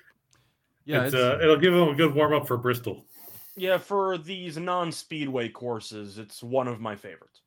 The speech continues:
Speaker 1: And it's actually called the Martinsville Speedway, so joke's on
Speaker 3: That's
Speaker 1: you.
Speaker 3: ironic in itself.
Speaker 1: <laughs> Joke's on you, buddy.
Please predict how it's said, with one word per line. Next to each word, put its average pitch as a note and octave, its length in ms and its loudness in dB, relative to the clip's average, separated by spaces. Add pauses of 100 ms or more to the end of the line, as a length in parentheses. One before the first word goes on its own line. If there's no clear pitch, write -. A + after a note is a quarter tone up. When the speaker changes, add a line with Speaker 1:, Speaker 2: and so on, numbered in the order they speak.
(500)
Speaker 1:
And C#3+ 100 -6
it's C#3+ 120 -6
actually F#3+ 320 2
called F#3 300 2
the D3+ 80 4
Martinsville D3 720 2
Speedway, F#2 800 -6
so D2 760 -8
joke's G2+ 320 -6
on D3 80 0
Speaker 3:
That's A#2 120 0
Speaker 1:
you. C#3 80 2
Speaker 3:
ironic C#3 360 2
in C3 100 -2
itself. A2 340 -8
Speaker 1:
<laughs> - 0 -
Joke's A#2+ 360 -2
on D#3 220 -2
you, C#3 180 -2
buddy. G#2+ 360 -4